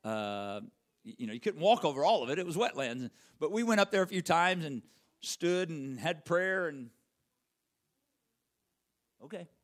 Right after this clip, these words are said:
That was it. Time goes by.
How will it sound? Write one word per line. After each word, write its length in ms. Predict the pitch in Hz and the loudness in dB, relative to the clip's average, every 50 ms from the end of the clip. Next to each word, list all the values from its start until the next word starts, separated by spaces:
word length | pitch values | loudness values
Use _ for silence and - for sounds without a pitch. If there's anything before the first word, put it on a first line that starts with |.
| _ _ _ _ _ _ _ _ _ _ _ _ _ _ _ _ _ _ _ _ _ _ _ _ _ _ _ _ _ _ _ - | _ _ _ _ _ _ _ _ _ _ _ _ _ _ _ _ _ _ _ _ _ _ _ _ _ _ _ _ _ _ _ -4
That 80 | - 175 | -2 0
was 100 | 202 233 | 0 0
it. 160 | 330 - - - _ _ _ _ _ _ _ _ _ _ _ _ _ _ _ _ _ _ _ _ _ _ _ _ _ _ _ _ _ _ _ _ _ _ _ _ _ _ _ _ _ _ _ _ _ _ _ _ _ _ _ _ _ _ _ _ _ _ - | 0 -2 -4 -10 _ _ _ _ _ _ _ _ _ _ _ _ _ _ _ _ _ _ _ _ _ _ _ _ _ _ _ _ _ _ _ _ _ _ _ _ _ _ _ _ _ _ _ _ _ _ _ _ _ _ _ _ _ _ _ _ _ _ -8
Time 280 | - 107 107 113 117 117 | -6 -6 -4 -2 -2 -2
goes 160 | 117 120 113 | -4 -4 -6
by. 180 | - 90 90 | -10 -12 -14